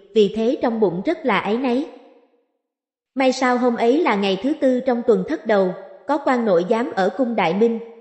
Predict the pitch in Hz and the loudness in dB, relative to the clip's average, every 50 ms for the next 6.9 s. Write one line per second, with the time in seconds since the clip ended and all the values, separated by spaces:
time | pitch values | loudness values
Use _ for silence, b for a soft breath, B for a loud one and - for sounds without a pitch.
0 | - - 254 233 233 226 202 185 170 190 196 240 311 - - 233 202 185 175 - | -2 0 0 2 2 2 0 0 0 0 -2 -2 -4 2 2 2 2 2 0 -4
1 | 247 233 233 226 226 214 196 180 180 214 226 220 220 202 160 160 190 240 226 240 | -4 -4 -2 0 0 0 0 2 0 -2 -2 0 0 0 0 2 2 2 0 0
2 | 269 330 - - - - - _ - 240 285 330 330 262 208 190 185 - 240 233 | -2 -4 -8 -16 -20 -20 -18 _ -6 -6 -6 0 2 2 2 2 2 2 0 0
3 | 226 226 - 196 175 170 196 208 220 240 285 359 - - - - - _ _ 254 | 0 0 0 0 0 2 2 2 0 0 -2 -4 -10 -16 -20 -20 -20 _ _ -6
4 | 285 311 - 302 262 247 214 220 208 190 185 185 196 226 285 - 302 269 240 233 | -6 -2 0 0 0 0 0 0 0 0 0 0 -2 -4 -4 -4 -4 -4 -2 -2
5 | 233 226 220 214 196 220 190 - - 202 202 196 190 180 170 - - - - - | -2 -2 -2 -2 0 -2 -2 0 2 2 2 2 0 -2 -8 -10 -16 -20 -20 -14
6 | _ - 269 254 247 240 220 190 185 190 202 226 277 - 254 240 247 285 | _ -2 -2 -2 0 -2 -2 -2 -2 -2 -2 -2 -2 -2 -2 0 0 -2